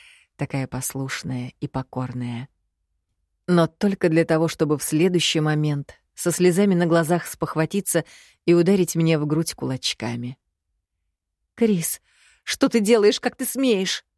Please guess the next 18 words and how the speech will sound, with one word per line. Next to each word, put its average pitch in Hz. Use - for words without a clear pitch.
«Не 170
провоцируй 160
меня», — 113
рычу 160
я, 139
прижав 156
свое 143
сокровище 143
к 135
груди. 135
«Еще 156
дернешься, 165
и -
я 143
уже 131
не 131
смогу 135
остановиться». 135